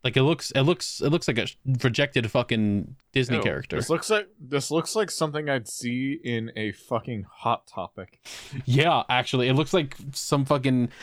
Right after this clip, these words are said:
Speaker 1: "Hey, we tried to make our own little edgy Disney thing. Look at that Steamboat Willie Skeleton Man." <laughs> Uh, pfft.
Speaker 2: I was gonna say it looks like a bootleg fucking, uh,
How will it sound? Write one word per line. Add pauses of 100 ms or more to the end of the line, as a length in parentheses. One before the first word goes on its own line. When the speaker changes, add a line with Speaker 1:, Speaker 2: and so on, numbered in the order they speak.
(220)
Speaker 1:
"Hey,
we
tried
to
make
our
own
little
edgy
Disney
thing.
Look
at
that
Steamboat
Willie
Skeleton
Man."
<laughs>
Uh,
pfft. (480)
Speaker 2:
I
was
gonna
say
it
looks
like
a (140)
bootleg
fucking,
uh,